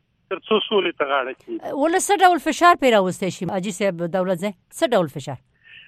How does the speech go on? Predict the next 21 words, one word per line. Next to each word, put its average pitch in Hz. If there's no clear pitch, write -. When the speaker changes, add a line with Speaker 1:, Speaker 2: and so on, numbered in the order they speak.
Speaker 1:
نو 247
ولس 277
خو 254
هره 254
خبر 202
د، 180
د 185
طالب 196
سره 175
لرلی 156
شي -
چې -
نور 247
څه 254
غواړي. 127
شرعي 208
فتوا 214
هم 214
صادره 202
شوه، 185
د، 147